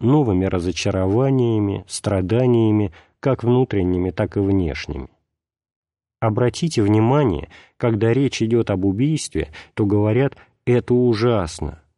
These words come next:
о разбое: «Какое безобразие!», а об измене, блуде:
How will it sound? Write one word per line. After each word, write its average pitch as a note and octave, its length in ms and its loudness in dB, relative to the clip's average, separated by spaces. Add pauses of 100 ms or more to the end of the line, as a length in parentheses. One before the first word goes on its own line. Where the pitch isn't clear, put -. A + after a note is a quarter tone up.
(220)
о A2 120 2
разбое: A2 640 2 (220)
«Какое C#3+ 480 2
безобразие!», A#2+ 960 0 (880)
а G#2+ 180 2
об G2+ 160 0
измене, A2 640 2
блуде: F2+ 600 -2